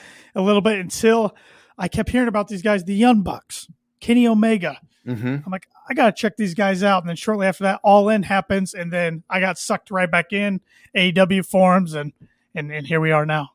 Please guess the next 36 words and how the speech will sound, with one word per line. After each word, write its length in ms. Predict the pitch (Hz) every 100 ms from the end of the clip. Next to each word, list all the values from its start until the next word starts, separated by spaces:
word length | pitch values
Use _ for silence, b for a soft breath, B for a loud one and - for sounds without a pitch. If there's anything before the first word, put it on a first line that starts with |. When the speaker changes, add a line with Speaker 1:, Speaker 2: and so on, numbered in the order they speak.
| _
Speaker 1:
So. 200 | - -
Speaker 2:
And, 160 | 139 143
and 180 | 151 165
it's 180 | 156 -
crazy 580 | - 175 185 156 156 139
how 540 | 117 123 127 131 135
the 220 | 113 131
independents 1080 | 135 123 - 135 143 123 95 101 - - - _ _ _ _ -
were, 540 | 110 120 123 113 113 113
were 160 | 113
really 340 | 110 143 147 131
the 140 | 117
rage 580 | 107 120 135 139 127 98
back 200 | 107 92
then. 100 | 123
'Cause 180 | 123 107
y-, 140 | 135 -
look, 240 | 160 101 104
I 60 |
mean, 240 | 117 117 113
you 200 | 139 160
look 200 | 151 143
at 240 | 107 b b b -
both 840 | 110 87 151 151 131 - - - _ _ _ _ _ _ -
major 380 | 120 127 117
promotions 600 | 117 120 117 113 - 104
right 260 | 95 95 -
now, 420 | 101 95 85 90 -
and 160 | 110 113
they 100 | 127
were, 240 | 127 131 - _ -
they've 300 | 147 143 120 -
all 360 | 170 175 175
been 300 | 165 147 143
powered 720 | - - 131 127 107 92 85 - _ _ _ 98
by 540 | 110 110 107 104 101